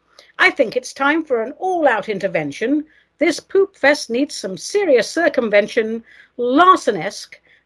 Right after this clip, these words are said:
not sexy enough to be burlesque. Our collective ignorance is quite grotesque, strange, bizarro little world. As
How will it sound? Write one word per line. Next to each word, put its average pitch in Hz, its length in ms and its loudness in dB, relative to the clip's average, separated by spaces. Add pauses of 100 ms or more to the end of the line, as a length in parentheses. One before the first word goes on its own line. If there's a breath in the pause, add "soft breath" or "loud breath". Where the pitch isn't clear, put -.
not 415 320 -2
sexy - 540 0
enough 226 300 -2
to 220 100 -2
be 294 220 4
burlesque. 180 720 -2 (320 soft breath)
Our 302 200 6
collective 233 520 -2
ignorance 220 540 0
is 269 180 2
quite 359 380 -2
grotesque, 220 640 -4 (180 soft breath)
strange, 190 840 -4
bizarro 175 720 -2
little 208 240 2
world. 262 440 4 (880)
As 359 280 4